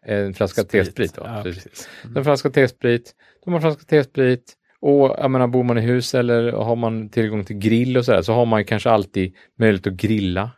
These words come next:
Speaker 1: Ja, men då
Speaker 2: Mm.
Speaker 1: har man ju egentligen någon slags kokmöjlighet ett tag
Speaker 2: Precis.
Speaker 1: till, ja. Men då har man ju kanske lite gassål i en, en tub
Speaker 2: <laughs>
Speaker 1: eller, eh,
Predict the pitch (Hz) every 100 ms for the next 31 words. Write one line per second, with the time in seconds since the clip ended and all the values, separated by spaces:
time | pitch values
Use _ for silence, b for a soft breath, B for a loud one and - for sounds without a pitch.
0 | _ 117 127 151 175 165 156 190 214 214
1 | 160 139 127 123 - _ b b b 143
2 | 175 175 131 - - 139 - 107 95 98
3 | 90 87 - _ _ _ _ - 113 101
4 | 87 - 95 - - - _ - 131 143
5 | 147 139 127 123 123 113 117 110 98 90
6 | - - - - 98 95 95 92 87 87
7 | 87 85 82 90 101 101 98 92 90 87
8 | 87 90 95 98